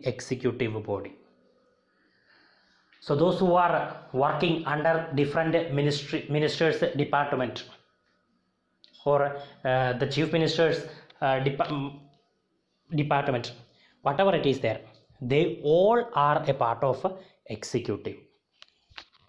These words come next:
The Council of Ministers are called government executives, while the administrative officials are known as administrative executives.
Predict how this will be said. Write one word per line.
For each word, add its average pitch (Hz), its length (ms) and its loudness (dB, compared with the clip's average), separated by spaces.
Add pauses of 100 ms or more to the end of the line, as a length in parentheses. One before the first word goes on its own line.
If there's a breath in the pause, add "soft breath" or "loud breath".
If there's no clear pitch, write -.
(2250 soft breath)
The 143 100 -2
Council 156 400 0
of 170 160 0
Ministers 165 460 0
are 170 160 2
called 156 300 2 (220)
government 165 480 0
executives, 135 960 -2 (760 loud breath)
while 143 440 0
the 139 120 -2
administrative 160 640 0
officials 139 500 0
are 131 220 -4 (120)
known 131 240 0
as 123 220 -4 (160)
administrative 127 840 -2 (400 loud breath)
executives. 110 880 -4